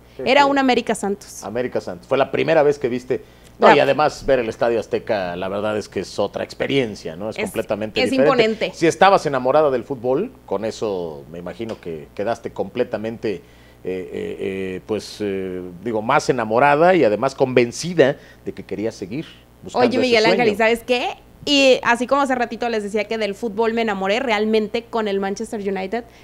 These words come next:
Speaker 2: ¿sabes con qué equipo me enamoré del béisbol?
Speaker 1: Pues quisiera decir uno, pero a ver, mejor.
Speaker 2: A ver, arriésgate.
Speaker 1: Estoy seguro que el Águila de Veracruz no es.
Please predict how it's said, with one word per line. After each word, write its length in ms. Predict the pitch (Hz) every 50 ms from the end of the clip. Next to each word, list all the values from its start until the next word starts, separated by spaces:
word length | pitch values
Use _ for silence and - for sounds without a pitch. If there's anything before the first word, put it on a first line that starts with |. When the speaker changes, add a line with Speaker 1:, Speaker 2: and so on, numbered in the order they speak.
| -
Speaker 2:
¿sabes 220 | - 240 233 240 240
con 160 | - 247 233
qué 80 | 226 226
equipo 300 | 220 233 214 - 240 240
me 80 | 233
enamoré 340 | 226 220 208 202 202 196 202
del 140 | 202 208 196
béisbol? 340 | 214 214 202 226 247 220 - _ _ _ _ _ _ - - - _ - - - - _ - - - - - _ - - - - _ - - - _ _ _ _ -
Speaker 1:
Pues 140 | - 117 -
quisiera 320 | - 117 - - 185 196 156
decir 320 | 120 - - 139 147 139
uno, 400 | 127 113 123 143 170 160 131 -
pero 180 | - 107 107 107
a 40 |
ver, 180 | 110 127 139 120 104 104
mejor. 120 | 104 95
Speaker 2:
A 120 | - 240 254
ver, 220 | 269 269 262 254 - - - - - - - - -
arriésgate. 640 | - 220 226 220 240 240 226 226 220 208 - 190 - - - - - - - - - - _ - - 220 262 247
Speaker 1:
Estoy 240 | 240 196 - 285 277
seguro 260 | 233 220 226 226 -
que 80 | - 151
el 60 | 165
Águila 200 | 180 165 143 117
de 40 | 104
Veracruz 340 | 104 104 - - 131 127 101
no 100 | 101 80
es. 260 | - - - - -